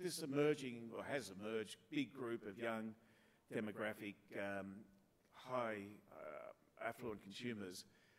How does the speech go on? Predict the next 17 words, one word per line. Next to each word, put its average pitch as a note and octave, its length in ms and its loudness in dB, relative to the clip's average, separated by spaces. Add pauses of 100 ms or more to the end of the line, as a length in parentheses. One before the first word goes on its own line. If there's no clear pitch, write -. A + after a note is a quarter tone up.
(180)
um, G#2 200 0 (220)
they B2 140 2
really C3 320 4
want A2+ 200 -2
to G#2+ 40 -6
buy G#2 220 -2
experience. G2+ 720 -6 (1300)
So A2 200 6
whereas, C3 460 6
uh, A2+ 140 2
a - 340 -10
decade A#2+ 320 2
ago G#2+ 220 0
or G#2+ 80 0
more A2 160 0
when A2 100 -4
I A2 60 -4